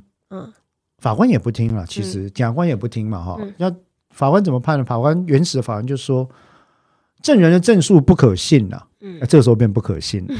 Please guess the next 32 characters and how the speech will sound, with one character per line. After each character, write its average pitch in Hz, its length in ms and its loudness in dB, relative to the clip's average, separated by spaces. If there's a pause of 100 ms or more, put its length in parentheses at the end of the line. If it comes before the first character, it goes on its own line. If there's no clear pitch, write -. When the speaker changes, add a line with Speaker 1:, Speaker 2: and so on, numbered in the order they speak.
(180)
Speaker 1:
<laughs> 220 260 -6
Speaker 2:
啊， 104 200 -2 (220)
你 165 120 4
这 202 100 4
些 254 80 8
证 240 220 4
人 139 180 4
跟 190 140 4
你 151 120 4
有 127 120 4
往 110 320 0
来 82 220 -12
啦， 87 180 -10
Speaker 1:
嗯。 135 80 -4
Speaker 2:
认 170 140 4
识 160 160 0
很 117 200 2
久 95 220 -4
了， 95 60 -6
这 165 120 -2
是 170 140 0
对 165 220 4
你 110 140 -2
有 107 180 -2
利 151 120 2
的 123 80 2
发 120 220 -2
言， 95 160 -4
这 113 100 -4
不 107 140 -8
可 - 220 -12
信 98 280 -8